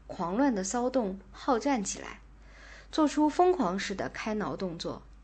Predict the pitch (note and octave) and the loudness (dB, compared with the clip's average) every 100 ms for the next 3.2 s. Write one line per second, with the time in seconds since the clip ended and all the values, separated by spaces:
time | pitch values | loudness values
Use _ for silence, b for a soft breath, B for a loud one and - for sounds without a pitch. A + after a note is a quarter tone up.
0 | - - b b - D#4+ C#4 D#3+ F#3 F#3 | -20 -20 b b 0 4 4 2 -6 -8
1 | - C4+ C#4 A3+ - - - - - G#3+ | 0 4 4 2 -6 -18 -20 -20 -6 0
2 | F3+ D3+ - - A#3+ G3 G#3 G#3+ - A2+ | 0 -2 -8 -2 -2 -2 -4 -4 -4 -4
3 | G2 | -6